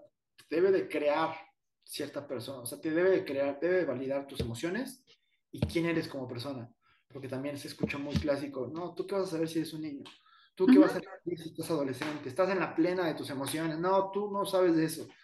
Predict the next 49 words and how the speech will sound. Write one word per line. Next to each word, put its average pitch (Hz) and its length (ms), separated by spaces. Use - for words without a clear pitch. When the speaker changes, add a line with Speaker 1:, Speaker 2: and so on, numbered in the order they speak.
Speaker 1:
Entonces, 175 320
automáticamente 190 680
también 185 220
no 220 60
te 208 80
la 180 120
crees 226 260
y 180 60
dices, 180 180
"Bueno, 190 460
creo, 165 160
creo, 175 180
creo 180 140
que 175 60
sí 180 100
tiene 180 200
razón. 165 300
Mi 165 40
papá 165 520
es - 340
una 160 100
persona 180 220
mayor 190 580
y 151 80
debe 156 220
de 160 100
saber 156 380
lo 170 120
que 160 100
es 156 80
la 147 100
vida". 156 320
No, 233 460
tú - 80
también 214 260
como 208 180
adolescente, 175 580
como - 180
niño, 175 220
debes 165 240
de 160 80
conocerlo. 135 420
Claro, 202 420
él 165 120
tiene 202 180
más 196 160
experiencia. 160 640
Tiene 180 260
que 208 360